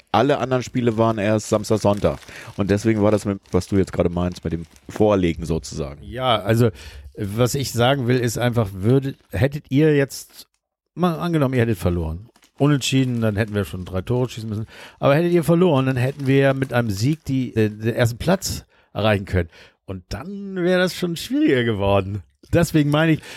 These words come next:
Speaker 2: wir konnten jetzt nicht mehr den ersten Platz erreichen, deswegen sind, haben wir frei aufgespielt.
Speaker 1: Also
Speaker 2: So.
Speaker 1: ehrlich gesagt ist, ist mir die Tabelle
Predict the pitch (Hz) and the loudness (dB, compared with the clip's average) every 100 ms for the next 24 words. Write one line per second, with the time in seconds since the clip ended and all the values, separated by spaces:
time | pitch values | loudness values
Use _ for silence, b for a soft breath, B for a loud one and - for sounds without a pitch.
0 | B - 131 - 202 180 147 127 135 120 | B 0 0 2 0 2 0 2 0 0
1 | 120 120 120 117 110 110 110 147 165 131 | 0 2 2 2 0 2 2 0 0 -2
2 | 131 120 127 120 117 107 - 135 120 120 | -2 -4 -6 -4 0 0 0 0 2 0
3 | - 95 - 85 76 80 107 104 101 120 | -2 -16 -14 -14 -10 -2 2 4 4 2
4 | 127 101 107 113 110 - 95 - 95 110 | 2 2 0 0 -4 -8 -12 -12 -8 -6
5 | 98 92 85 92 113 110 | -6 -4 -2 0 0 -2